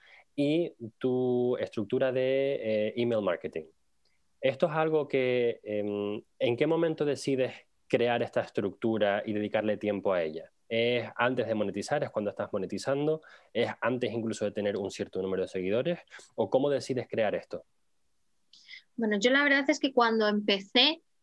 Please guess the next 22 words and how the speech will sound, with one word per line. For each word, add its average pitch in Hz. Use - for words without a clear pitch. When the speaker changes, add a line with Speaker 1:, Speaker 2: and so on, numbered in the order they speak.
Speaker 2:
eh, 233
empecé 233
un 262
poco 269
guiada 254
por 269
las 254
personas 247
a 254
las 220
que, 214
eh, 208
valoraba 247
o 240
las 214
que 220
me 214
llamaba 208
la 226
atención, 196
¿no? 214
Entonces, 226